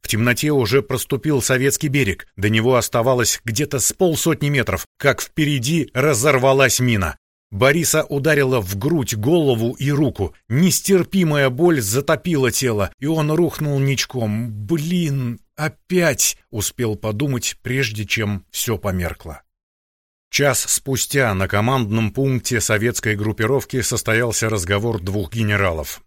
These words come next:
армейского и пограничника. "Старшину представь к званию героя", предложил армейский. "Сам ведь слышал, без него ничего бы не вышло. Мало что сумел скрытно вывести разведчиков прямо к танку, так еще посоветовал командиру группы, как убрать китайцев.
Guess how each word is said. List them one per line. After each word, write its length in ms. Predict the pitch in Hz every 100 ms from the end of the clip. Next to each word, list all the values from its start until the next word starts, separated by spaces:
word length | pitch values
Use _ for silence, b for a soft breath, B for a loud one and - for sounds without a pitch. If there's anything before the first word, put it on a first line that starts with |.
| -
армейского 760 | 104 101 120 - 117 101 92 -
и 80 | 104
пограничника. 920 | 107 101 104 101 90 - - - - _ _ _
"Старшину 640 | - - 127 117 131 135 139
представь 580 | - 117 - - 135 98
к 80 |
званию 460 | 95 98 117 110 104
героя", 480 | 101 110 113 104 85
предложил 500 | 98 98 95 92 90
армейский. 540 | 82 85 80 - - _ _
"Сам 320 | - 139 135
ведь 160 | 117 -
слышал, 420 | 120 107 82 69 _
без 240 | 95 117 104
него 260 | 123 127
ничего 520 | 139 131 - 131 131
бы 100 | 131
не 140 | 131 127
вышло. 420 | 123 - 95 71 - _
Мало 340 | 104 127 151 135
что 220 | - 135
сумел 340 | 139 135 139
скрытно 480 | 107 139 135 123 120
вывести 400 | 113 131 117 -
разведчиков 720 | 117 104 110 127 117 117 -
прямо 300 | - 127 113
к 80 | -
танку, 440 | - 147 139 85 - b
так 160 | 113
еще 360 | 110 127 - 147
посоветовал 720 | 139 123 123 135 - 123 127
командиру 560 | - 123 120 117 120 110
группы, 400 | 107 147 - 101
как 280 | - 131 -
убрать 360 | 120 127 127
китайцев. 500 | - 127 131 - 82